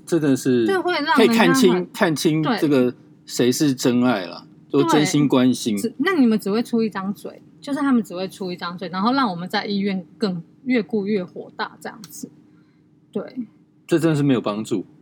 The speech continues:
Speaker 2: 没有帮助啊。
Speaker 1: 反而，反而这个
Speaker 2: 反而就是
Speaker 1: 让你的心情更坏。
Speaker 2: 而且我，我女儿听到这个就会觉得很生气耶。她说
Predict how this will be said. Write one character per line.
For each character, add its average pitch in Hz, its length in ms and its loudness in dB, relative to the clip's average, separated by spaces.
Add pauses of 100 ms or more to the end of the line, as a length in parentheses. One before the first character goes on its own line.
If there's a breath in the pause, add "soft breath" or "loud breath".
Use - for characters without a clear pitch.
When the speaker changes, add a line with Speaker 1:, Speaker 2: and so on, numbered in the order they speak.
(200)
Speaker 2:
没 339 100 -4
有 359 100 -6
帮 - 0 -
助 - 60 2
啊。 117 40 4
Speaker 1:
反 - 40 6
而， 123 140 2
反 127 200 2
而 135 160 6
这 143 140 4
个 135 180 6 (560 loud breath)
Speaker 2:
反 320 100 -2
而 339 160 0
就 330 140 -2
是 381 80 2
Speaker 1:
让 180 180 6
你 143 80 4
的 139 60 6
心 165 220 2
情 127 200 2
更 131 240 4
坏。 117 280 0
Speaker 2:
而 339 80 -4
且 370 80 -2
我， 262 180 0 (100)
我 233 140 2
女 277 120 4
儿 220 60 0
听 240 160 0
到 247 140 2
这 226 140 -4
个 202 160 -4
就 208 140 -2
会 214 140 0
觉 185 140 -12
得 165 140 -14
很 170 260 -14
生 202 300 -12
气 - 220 -14
耶。 - 320 -12
她 277 120 0
说 285 180 -2